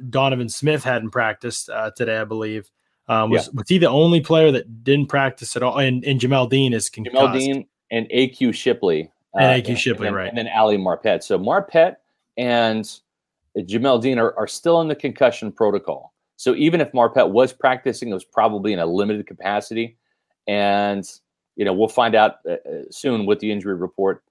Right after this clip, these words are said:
Speaker 2: uh, is. But Donovan Smith, I'm gonna guess he will play. He finished that game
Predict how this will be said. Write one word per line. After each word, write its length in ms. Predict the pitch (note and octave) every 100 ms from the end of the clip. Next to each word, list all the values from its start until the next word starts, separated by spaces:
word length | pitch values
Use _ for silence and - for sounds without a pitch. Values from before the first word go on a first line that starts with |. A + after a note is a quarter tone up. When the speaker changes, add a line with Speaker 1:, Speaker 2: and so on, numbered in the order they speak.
| _ _ -
Speaker 2:
uh, 240 | F2 E2+ -
is. 480 | C3 G2+ E2 - _ _ -
But 120 | G#2
Donovan 320 | B2+ F3 F3+
Smith, 280 | - E3 C3 -
I'm 220 | E3 F3
gonna 180 | B2+ B2
guess 300 | A2 A2+ -
he 120 | G#2+
will 240 | E2+ G2 G2+
play. 360 | - G#2+ G#2
He 160 | G2 A#2
finished 420 | - C3+ C3 B2
that 220 | A2+ G#2
game 360 | F2 G#2+ G#2